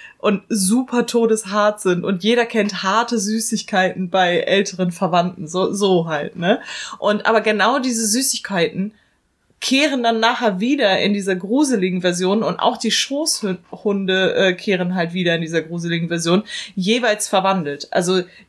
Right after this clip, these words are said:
die werden dann sozusagen zu diesen Süßigkeiten und sind auch schon so ineinander verklebt. Die beiden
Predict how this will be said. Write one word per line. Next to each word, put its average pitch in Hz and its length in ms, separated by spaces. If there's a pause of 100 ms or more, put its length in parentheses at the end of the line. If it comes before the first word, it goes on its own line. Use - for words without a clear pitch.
die 233 300
werden 220 280
dann 214 160
sozusagen 190 500
zu 262 200
diesen 208 240
Süßigkeiten 190 680
und 180 140
sind 233 220
auch 208 80
schon 196 200
so 196 140
ineinander 220 680
verklebt. 170 840 (500)
Die 196 200
beiden 175 560